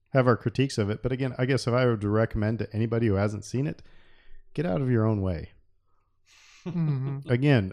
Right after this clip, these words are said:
Speaker 1: oh, I've said it before, don't go in with expectations. Just go in to enjoy a movie because it is Star Wars.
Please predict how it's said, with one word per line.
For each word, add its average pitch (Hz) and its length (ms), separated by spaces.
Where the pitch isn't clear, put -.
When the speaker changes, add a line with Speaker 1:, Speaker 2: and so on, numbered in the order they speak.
Speaker 1:
oh, 117 80
I've 98 160
said 127 140
it 147 100
before, 107 440
don't 110 220
go 160 180
in 151 120
with 110 140
expectations. 87 760
Just 113 140
go 170 160
in 156 140
to 123 300
enjoy 107 760
a 110 100
movie 104 480
because 117 360
it 131 100
is 143 320
Star 127 340
Wars. - 400